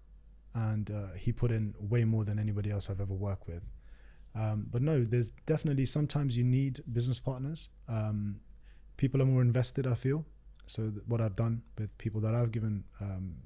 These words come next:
shareholding in my businesses to has been on, on merit. We've had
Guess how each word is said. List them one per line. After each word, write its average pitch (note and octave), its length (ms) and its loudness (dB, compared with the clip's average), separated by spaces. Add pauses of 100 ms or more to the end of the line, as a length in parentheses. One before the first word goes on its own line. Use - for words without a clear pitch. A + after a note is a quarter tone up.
(220)
shareholding A2 460 0
in A2 80 2
my G#2+ 100 0
businesses G2+ 480 -4
to G2 240 -8 (480)
has G#2+ 200 -2
been G#2+ 180 0
on, G#2+ 280 0
on G#2 160 0
merit. A2+ 380 0 (1080)
We've G2+ 180 2
had G#2 280 -2